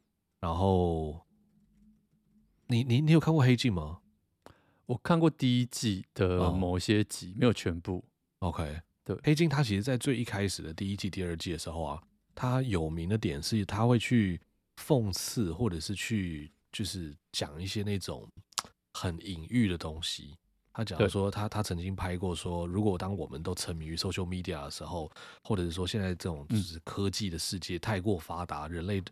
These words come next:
Speaker 1: 太依赖科技会发生什么事情这样。所以他一直在讽-，就是暗讽很多的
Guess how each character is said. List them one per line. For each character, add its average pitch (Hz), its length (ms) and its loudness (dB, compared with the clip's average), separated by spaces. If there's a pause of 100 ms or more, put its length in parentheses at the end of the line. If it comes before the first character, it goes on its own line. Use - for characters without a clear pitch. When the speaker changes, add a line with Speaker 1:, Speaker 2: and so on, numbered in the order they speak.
(340)
Speaker 1:
太 120 140 0
依 98 180 -4
赖 110 160 2
科 95 180 -4
技 90 200 -4
会 95 100 0
发 87 120 0
生 85 80 0
什 76 120 -8
么 69 60 -16
事 - 180 -4
情 - 220 -8
这 - 100 -12
样。 - 100 -12 (960)
所 - 140 0
以 - 20 2
他 143 160 2
一 - 240 2
直 117 60 4
在 110 100 4
讽-， - 180 -4 (300)
就 135 120 0
是 117 100 -2
暗 123 180 4
讽 95 280 2
很 73 100 -8
多 92 220 -2
的 76 420 -4